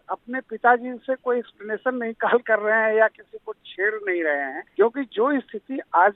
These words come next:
की जो fact है, truth is objective not subjective। तो यथार्थ आज ये है, मुलायम जी ने देख लिया।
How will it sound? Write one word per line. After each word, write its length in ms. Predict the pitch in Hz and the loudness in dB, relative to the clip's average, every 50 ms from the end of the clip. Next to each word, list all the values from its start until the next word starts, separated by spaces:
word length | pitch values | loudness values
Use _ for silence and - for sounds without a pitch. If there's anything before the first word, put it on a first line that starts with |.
| 214 _ | -2 _
की 80 | - 262 | -12 -8
जो 140 | 220 254 233 | -6 -6 -6
fact 460 | - - 165 165 190 - - _ - | -2 0 2 4 4 2 0 _ -8
है, 100 | 147 127 | -8 -8
truth 320 | - - 233 254 247 - | -6 -4 -4 -4 -2 -2
is 140 | 262 285 285 240 - _ _ - - - | -2 -4 -4 -6 -10 _ _ 4 6 6
objective 640 | 302 - - - 214 220 - _ _ - 294 247 247 | 6 4 0 0 0 0 0 _ _ -12 -10 -8 -4
not 180 | 240 247 247 | -2 -2 -2
subjective। 720 | 233 _ _ 208 190 180 - 143 123 - _ - 120 - _ _ _ _ _ _ _ - | -4 _ _ -8 -6 -6 -8 -10 -10 -10 _ -20 -20 -20 _ _ _ _ _ _ _ -2
तो 100 | 269 349 | -2 -2
यथार्थ 640 | 302 233 226 214 - - 202 220 269 294 - - | 2 2 2 2 2 4 6 6 6 6 4 -2
आज 400 | 240 - - - 202 220 254 247 | -6 -6 -4 2 2 4 4 2
ये 160 | 254 254 262 | 0 -2 -2
है, 160 | 254 269 294 | -2 -2 -2
मुलायम 380 | 277 262 269 262 254 277 294 277 | -4 -4 -2 0 0 0 0 -4
जी 180 | 254 262 294 294 | -8 -10 -8 -8
ने 120 | 320 311 | -6 -6
देख 280 | 262 294 330 359 - 311 | -4 -2 -4 -4 -4 -6
लिया। 300 | 285 277 247 202 - | -6 -6 -6 -6 -6